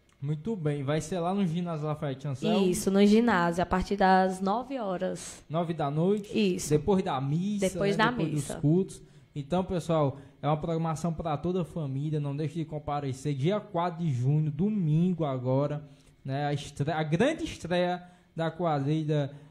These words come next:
Speaker 1: Junina Tuva aqui em Alto Santo. Então, é uma programação bem bacana pra você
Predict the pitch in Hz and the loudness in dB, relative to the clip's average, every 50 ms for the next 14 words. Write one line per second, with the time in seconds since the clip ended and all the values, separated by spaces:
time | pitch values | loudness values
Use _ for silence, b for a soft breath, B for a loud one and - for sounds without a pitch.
0 | B - 143 120 151 160 165 165 165 170 165 160 147 147 156 151 151 139 135 156 | B -8 -4 0 2 4 4 4 2 2 2 0 0 -2 -2 -2 -2 0 0 -2
1 | 151 156 156 151 147 147 151 151 - - 139 123 120 - - 160 170 185 196 190 | -4 -4 -4 -2 -2 -2 -2 -2 -4 -6 -6 -6 -6 -4 -2 0 2 2 2 0
2 | - B B B B B B - 139 139 139 143 151 156 156 156 156 160 165 165 | -4 B B B B B B -8 -4 -2 0 0 2 2 0 0 0 -2 -2 -2
3 | 160 160 160 147 143 131 - - 170 160 151 147 135 175 208 202 180 196 175 160 | -2 -2 -2 -4 -6 -6 -6 -4 -2 -2 -2 0 0 -2 -2 0 0 0 0 0
4 | - - 151 156 160 160 156 147 - - 151 151 143 139 127 - - - 147 143 | -2 -2 -2 0 0 0 -2 -2 -2 -2 -2 0 0 -2 -4 -4 -4 -2 -2 -2
5 | 143 147 | -2 -6